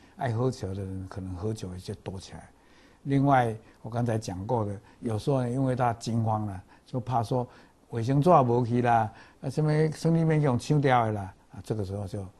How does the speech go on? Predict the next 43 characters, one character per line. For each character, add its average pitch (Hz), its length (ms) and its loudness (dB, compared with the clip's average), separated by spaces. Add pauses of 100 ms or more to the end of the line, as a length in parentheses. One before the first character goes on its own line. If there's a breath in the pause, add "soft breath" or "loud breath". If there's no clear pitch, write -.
(100)
是 - 140 -18
蛮 98 220 -8
多 92 240 -10
的。 90 80 -14 (340 soft breath)
但 202 200 4
是 196 160 2
从 160 220 2
另 208 180 2
外 175 120 6
一 - 20 4
个 123 80 4
角 110 180 -2
度 139 140 0
来 113 120 0
讲， 98 240 -10 (240 loud breath)
也 123 240 0
许 104 280 -4
这 127 140 -2
样 120 180 0 (200 loud breath)
家 123 220 0
庭 117 180 -2
主 104 220 -6
妇 117 220 -2 (260 loud breath)
在 131 160 -2
家 117 240 2
里 107 80 -2
呢， 98 240 -6
可 101 100 -6
能 98 220 -6
会 123 140 -4
慢 127 200 0
慢 123 280 0
的 110 160 -4 (240 loud breath)
研 113 200 -4
究 127 220 2
怎 110 160 -4
么 120 100 -2
样 123 220 -2
用 131 160 0
什 110 140 -8
么 117 100 -2
食 120 260 -4
材， 107 460 -4